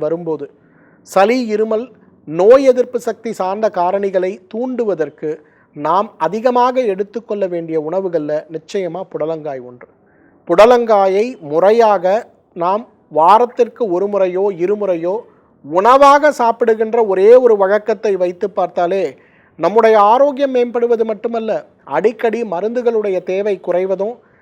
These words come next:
அடிக்கடி சளி, இருமல், காய்ச்சல் ஏற்படுவதும், சிறுநீரக தொற்றுக்கள் ஏற்படுவதும்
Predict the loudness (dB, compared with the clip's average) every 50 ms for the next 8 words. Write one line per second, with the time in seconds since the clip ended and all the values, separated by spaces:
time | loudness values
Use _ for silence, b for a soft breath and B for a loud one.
0 | b b b 0 2 2 2 0 2 0 0 0 -2 -6 -2 -2 -2 0 -2 -2
1 | -4 -4 -4 -2 -2 -2 -4 -4 -2 -2 -2 -2 -2 -6 -8 -8 -6 -6 -6 -6
2 | -4 -6 -6 -4 -4 -4 -4 -6 -6 -8 -12 b b b b b b -10 -6 -4
3 | -2 -2 0 0 2 2 2 2 0 -4 -4 -4 -4 -4 -4 -8 -12 -6 -2 -2
4 | 0 0 0 -2 -2 -4 -6 -6 -4 -4 -4 -4 -6